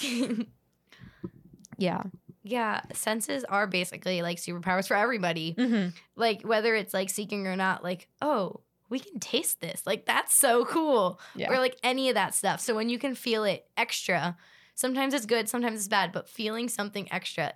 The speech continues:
Speaker 1: is, like, a superpower. <laughs>
Speaker 2: Now, can, <sighs> with the feeling something extra, can S P D also be not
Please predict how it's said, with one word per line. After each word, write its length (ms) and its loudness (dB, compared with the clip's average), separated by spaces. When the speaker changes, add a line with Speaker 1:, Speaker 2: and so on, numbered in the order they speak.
Speaker 1:
is, 300 -8
like, 140 -14
a 40 -14
superpower. 760 -12
<laughs> 200 -12
Speaker 2:
Now, 540 2
can, 720 -2
<sighs> 760 -8
with 120 2
the 80 2
feeling 320 0
something 300 0
extra, 380 0
can 400 0
S 180 -2
P 180 -2
D 260 2
also 360 -2
be 500 -2
not 640 -4